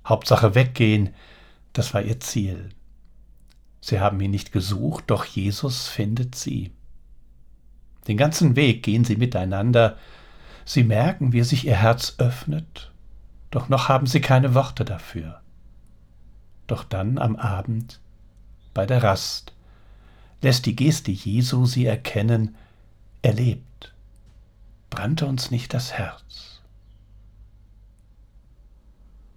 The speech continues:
Ein Impuls. Madeleine Delbrel hat es zwar nicht beabsichtigt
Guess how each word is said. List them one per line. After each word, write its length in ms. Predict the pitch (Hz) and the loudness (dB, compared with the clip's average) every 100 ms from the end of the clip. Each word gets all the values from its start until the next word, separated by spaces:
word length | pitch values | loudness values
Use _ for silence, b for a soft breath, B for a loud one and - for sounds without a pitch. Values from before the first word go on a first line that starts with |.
| - - - - _ _ - - _ _ _ - - - | -20 -20 -20 -20 _ _ -20 -20 _ _ _ -20 -16 -4
Ein 180 | 104 95 | -2 0
Impuls. 960 | 123 123 95 78 - - - - - - - - _ - - _ - - _ - - - - - - | -2 -2 -6 -6 -10 -10 -10 -12 -14 -20 -20 -20 _ -20 -20 _ -20 -20 _ -20 -20 -20 -20 -20 -8
Madeleine 320 | 113 120 135 | -4 0 2
Delbrel 600 | 139 131 123 120 139 110 | 2 0 2 2 4 4
hat 160 | 113 117 | 2 2
es 160 | 117 | -2
zwar 140 | - 107 | 0 0
nicht 220 | 120 - | 0 0
beabsichtigt 1000 | 117 117 - - 127 - 156 - - | -2 -2 -6 -8 -8 -8 -10 -10 -18